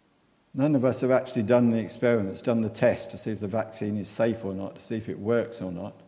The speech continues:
We have to rely on those who tell us.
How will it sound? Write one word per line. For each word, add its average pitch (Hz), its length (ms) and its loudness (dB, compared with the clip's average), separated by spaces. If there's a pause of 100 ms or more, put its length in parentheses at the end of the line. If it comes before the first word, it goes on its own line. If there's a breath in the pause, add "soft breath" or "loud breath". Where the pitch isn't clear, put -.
(2250)
We 117 80 -6
have 156 260 -4
to - 80 -2
rely 107 360 2
on 117 140 2
those 127 280 0
who 131 200 0 (440)
tell 165 200 0
us. - 300 -8